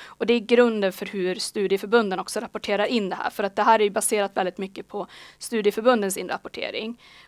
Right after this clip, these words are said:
Och de gör, ska skatta då om det är människor som försörjer sig på någonting. Så att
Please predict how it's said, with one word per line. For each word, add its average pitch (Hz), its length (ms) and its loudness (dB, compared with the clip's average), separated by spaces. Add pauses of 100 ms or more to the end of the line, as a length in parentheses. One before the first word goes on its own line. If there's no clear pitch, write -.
Och 208 140 -2
de 220 400 6
gör, 214 300 4
ska 202 420 0
skatta - 500 0
då 185 180 0
om 180 100 -2
det - 140 -6
är 208 100 -4
människor 185 540 -4
som 185 360 -10 (180)
försörjer 208 460 6
sig - 200 -6
på - 120 -12
någonting. - 420 -12
Så 220 120 -4
att - 120 -14